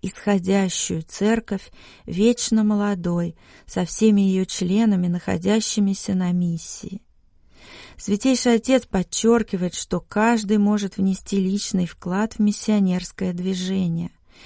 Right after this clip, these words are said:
молитвой и действием, денежным пожертвованием, страданиями, своим свидетельством. Папские миссионерские общества являются избранным инструментом для такого сотрудничества на духовном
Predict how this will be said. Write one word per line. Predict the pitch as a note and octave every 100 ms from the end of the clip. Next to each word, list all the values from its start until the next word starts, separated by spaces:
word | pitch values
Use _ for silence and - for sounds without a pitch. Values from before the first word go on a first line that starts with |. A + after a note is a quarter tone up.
| - - -
молитвой | G3 F#3 F3 A3 - F#3+
и | F#3+ G3+
действием, | F#3+ E3+ F3+ F#3 - - E3+ E3+ F#3 _ - -
денежным | - F3+ A3 G#3+ F#3+ G3
пожертвованием, | F#3 F#3 E3 F3+ G3 F#3 F3 E3+ E3+ E3+ F3+ _ _ -
страданиями, | - - G#3 G3 F#3+ G3+ F#3+ F3 F3 E3 F3 - _ -
своим | - F3 F3+ G#3
свидетельством. | G#3+ F#3+ F#3 F3 F3 - F3 - - E3+ G3+ _ _ _ - - - -
Папские | G#3 G#3+ - - G3+
миссионерские | G3 - - F#3+ F#3+ G#3 F#3 - F3
общества | F#3+ A3+ A3 - - - F3 F3+ _ -
являются | F3+ F#3+ G#3 A#3+ A3+ -
избранным | G#3+ A#3 G#3+ G#3+ G#3+ G#3 G#3
инструментом | G3+ - - G3+ G3+ F3+ E3+ F3
для | F3 F3+
такого | F3 E3+ - F#3+
сотрудничества | F3+ F3+ E3+ G3 A3+ G#3+ F#3 F#3+ - - E3+ -
на | F#3
духовном | F3+ F#3 - G#3+ A#3 A#3